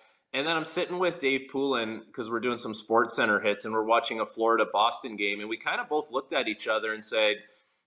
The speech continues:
"This is a well-officiated game." Like, there's, there's nothing that sticks out. They're playing five on five. There's some good battle. There's some good compete. And that was one of our takeaways from the game.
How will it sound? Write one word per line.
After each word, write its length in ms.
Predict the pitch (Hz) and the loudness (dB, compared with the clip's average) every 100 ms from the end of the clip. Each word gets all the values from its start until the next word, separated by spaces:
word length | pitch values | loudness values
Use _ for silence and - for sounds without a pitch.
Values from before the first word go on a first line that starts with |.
| - | -10
"This 120 | 160 | -6
is 60 | 320 | 0
a 80 | |
well-officiated 1040 | 208 104 120 131 120 127 127 127 110 98 80 | 0 2 2 2 0 -2 -2 0 0 -2 -2
game." 380 | 95 110 82 - | -2 0 -4 -4
Like, 160 | 110 110 | -2 0
there's, 240 | 143 135 | 0 0
there's 240 | - 135 120 | -2 -2 0
nothing 340 | 131 - 165 | -2 -2 -4
that 140 | 151 - | -4 -4
sticks 420 | - 127 123 - | -4 -4 -2 0
out. 300 | 113 117 113 | 4 4 2
They're 100 | 92 | -6
playing 380 | - 123 135 139 | -2 -2 0 -2
five 320 | 135 135 131 | 0 0 2
on 160 | 127 - | -2 -2
five. 320 | 110 113 113 | 0 0 0
There's 140 | 107 104 | -4 -8
some 160 | 98 | -12
good 380 | 87 107 123 123 | -12 -6 -4 -4
battle. 380 | 117 107 110 110 | 0 2 2 0
There's 220 | 104 101 | -4 -8
some 160 | 104 95 | -12 -8
good 240 | 117 117 | -6 -6
compete. 560 | - 113 - 127 120 - _ _ | -10 -10 0 0 0 -4 _ _
And 80 | 107 | -2
that 80 | 139 | 0
was 120 | 165 | 0
one 140 | 156 | 0
of 120 | 151 123 | 0 2
our 120 | 113 | 0
takeaways 480 | - 139 151 120 107 | 0 -2 0 0 0
from 160 | 113 | -4
the 80 | 101 | -4
game. 400 | 98 139 160 123 | 0 2 2 -2